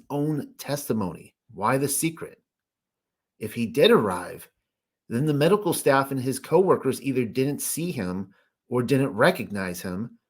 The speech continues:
or agreed that there was nothing to see there and simply let him do his thing.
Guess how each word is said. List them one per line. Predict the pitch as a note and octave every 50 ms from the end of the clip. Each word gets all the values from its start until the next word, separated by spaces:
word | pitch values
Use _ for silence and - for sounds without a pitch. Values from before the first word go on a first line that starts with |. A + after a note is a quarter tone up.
| _ _ _ _ -
or | C#3 C#3+ D#3+ F#3
agreed | F#3+ F#3 - C3+ C3+ F3+ G3+ G3 F3 C#3+ B2 A#2 A2+
that | C#3+ C#3 C#3
there | C#3+ D3
was | D3 D3+ D3 C#3+
nothing | B2+ B2+ C3+ C#3+ C#3 - D#3+ C#3
to | D3+
see | C#3 - - D#3 C#3+
there | A#2+ C3 B2+ C3 D3+ F3
and | D#3 A#2+
simply | A2+ - - C#3 C3+ - C#3 C#3 C3
let | G#2 G2 A#2 A#2+
him | C#3+ C#3+
do | - - C3+ C#3
his | D3 C#3 -
thing. | - D3 F3+ E3+ - - -